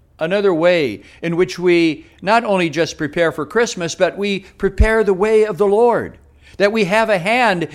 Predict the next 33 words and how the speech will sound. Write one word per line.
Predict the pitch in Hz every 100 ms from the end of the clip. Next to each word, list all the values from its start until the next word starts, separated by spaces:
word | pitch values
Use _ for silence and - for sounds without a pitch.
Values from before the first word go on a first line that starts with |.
| 143
in | 190 180
preparing | 185 185 196 202 202
the | 175
way | 160 185 185 180
of | 170 151
the | 165
Lord | 151 160 160
into | 151 165 156 156
the | 147
world. | 139 160 131 95 - -
And | 165
there | 170
are |
three | 160 175 196
things | 190 180 110 90
that | 143 117
he | 117
says. | - 131 101 80 - - _ _ _ - - -
The | 196
first | 285 277 -
of | 180
all | 165 165 165 - -
is | 185 180 180
that | 180 175 - -
there | 160 185
is | 185 180 165 151 147 -
a | 156
need | 165 220 233 190
to | 190
overcome | 185 175 175 160 143
obstacles, | 143 139 - 135 113 82 - - - - - 180
the | 214
inertia | 208 233 269 - 185 165